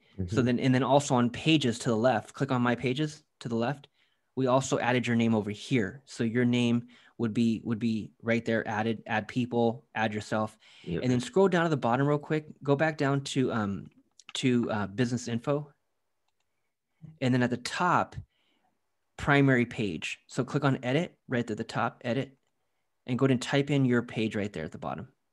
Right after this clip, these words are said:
Speaker 1: Search right there. Yep. Go ahead and tie that page to this account. Save. Okay, perfect. So we're good there. So, um,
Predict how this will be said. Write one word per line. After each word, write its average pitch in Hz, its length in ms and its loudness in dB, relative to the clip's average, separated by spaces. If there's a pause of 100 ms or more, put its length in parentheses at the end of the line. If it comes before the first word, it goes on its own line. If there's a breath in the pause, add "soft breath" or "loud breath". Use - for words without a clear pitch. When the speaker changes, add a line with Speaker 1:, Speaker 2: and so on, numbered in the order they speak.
(120)
Speaker 1:
Search - 500 -10
right 80 240 -10
there. - 240 -16
Yep. - 180 -10 (2250)
Go 120 100 -4
ahead 117 120 0
and 110 100 -4 (200)
tie 131 280 0
that 123 240 0
page 123 440 -4
to 113 100 -6
this 107 480 -4
account. - 340 -10 (800)
Save. - 460 -12 (440)
Okay, 127 200 -6
perfect. - 420 -4
So 123 100 -4
we're 117 140 -2
good 127 180 2
there. 139 280 4 (340 loud breath)
So, 131 320 4 (320 loud breath)
um, 123 480 4